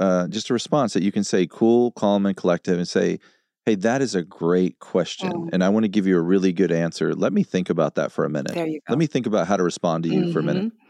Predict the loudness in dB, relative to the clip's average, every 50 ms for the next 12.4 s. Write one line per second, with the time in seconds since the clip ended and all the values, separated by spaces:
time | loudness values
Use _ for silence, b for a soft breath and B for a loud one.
0 | B B B B B B B B B B _ _ -2 0 0 0 0 2 2 4
1 | 4 4 2 2 0 0 0 0 -2 -4 -4 -6 -10 B B B B B B -4
2 | 0 0 0 2 2 0 0 -2 -8 -10 -2 -2 -2 0 0 -2 -2 -2 -2 -2
3 | -2 -2 0 -2 -2 -2 -2 -8 B B B B B B 0 0 2 2 0 0
4 | 0 -2 -4 -4 -6 _ -2 0 2 2 2 0 -4 -6 -4 -4 -4 -4 -6 -6
5 | -4 -4 -6 -6 -4 -2 0 2 2 2 2 2 0 2 2 2 2 4 4 4
6 | 4 4 2 4 4 2 2 2 2 2 2 2 0 0 -2 -4 -4 -4 B B
7 | B B B B -4 -2 0 0 -2 0 0 -2 0 0 0 0 0 0 0 0
8 | -2 -2 -2 -2 -2 -2 -2 -2 -4 -4 -4 -4 -6 -8 -10 -12 -14 -18 _ _
9 | _ _ _ _ _ _ 0 0 0 2 2 2 2 2 0 0 0 0 0 0
10 | 0 0 -2 -2 0 2 2 2 4 4 2 0 0 0 -2 -2 -2 -6 -8 -6
11 | -4 -2 -2 0 0 0 -2 -2 -4 -6 -8 -10 -10 -10 _ _ _ _ 0 2
12 | 2 4 2 2 2 0 -2